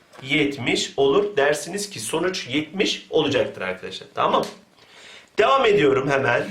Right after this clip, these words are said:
diğer soruya. Şimdi bu soruları biz altıncı sınıfta bu konuları işlerken yine çözmüştük arkadaşlar. Hani onlara biraz daha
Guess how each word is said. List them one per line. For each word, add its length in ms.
diğer 320
soruya. 680
Şimdi 420
bu 100
soruları 440
biz 160
altıncı 360
sınıfta 540
bu 100
konuları 380
işlerken 680
yine 280
çözmüştük 720
arkadaşlar. 640
Hani 160
onlara 480
biraz 320
daha 360